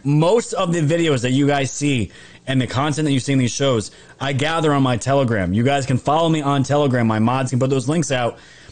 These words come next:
That is where I get all these things so you can show your family. I don't have links, guys. I'm not on social media anymore. I have a Twitter, but I don't use it. I just don't use it. There's, it's pointless.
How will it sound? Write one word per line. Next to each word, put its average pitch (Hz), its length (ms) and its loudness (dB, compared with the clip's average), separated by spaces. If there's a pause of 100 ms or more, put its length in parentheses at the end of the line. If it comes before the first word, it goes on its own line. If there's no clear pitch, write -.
(140)
That 156 240 -2
is 165 120 -6
where 190 140 2
I 170 100 0
get 185 160 -2
all 170 140 0
these 143 180 -2
things 139 260 -2
so 131 60 0
you 127 60 0
can 120 120 0
show 147 180 0
your 139 120 2
family. 127 280 0
I 113 80 -2
don't 160 160 -2
have 151 160 -2
links, 165 220 -2
guys. 127 180 -2
I'm 123 120 2
not 175 160 -2
on 180 120 -2
social 180 300 -2
media 185 260 0
anymore. 117 440 0 (400)
I 247 100 -4
have 220 140 0
a 190 40 -2
Twitter, 170 520 0 (140)
but 139 120 0
I 156 40 0
don't 190 200 0
use 208 240 0
it. 101 180 -4 (360)
I 139 60 -2
just 165 200 -2
don't 175 180 0
use 185 240 -2
it. - 160 -6 (1000)
There's, 139 180 -2
it's 131 180 -4
pointless. 151 600 -2